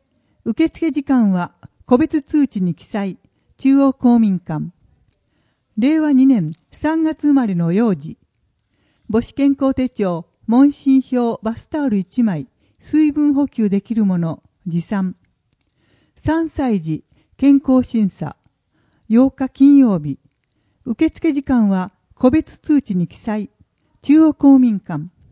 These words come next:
平成三十年七月生まれの幼児。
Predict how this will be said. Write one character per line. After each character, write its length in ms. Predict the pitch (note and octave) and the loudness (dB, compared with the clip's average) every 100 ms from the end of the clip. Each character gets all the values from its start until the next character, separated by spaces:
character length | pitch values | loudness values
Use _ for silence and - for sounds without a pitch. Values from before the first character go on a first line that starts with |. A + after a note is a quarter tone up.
| _ _ _ _ _ _ _ - | _ _ _ _ _ _ _ -8
平 240 | C#4+ E4 | -6 -4
成 180 | D#4+ D#4+ | -4 -4
三 300 | D#4 D4 C#4+ | 0 0 2
十 180 | C#4 A3 | 2 0
年 280 | E3+ E3 - _ _ | -2 -6 -12 _ _
七 260 | - - E4 | -14 -4 -2
月 300 | D#4+ - D#4 | -2 -2 0
生 60 | |
ま 140 | C#4+ A3+ | 2 0
れ 100 | F3+ | 2
の 120 | F3 | 2
幼 220 | B3 G#3 | 4 2
児。 240 | C#3 C#3+ | -2 -8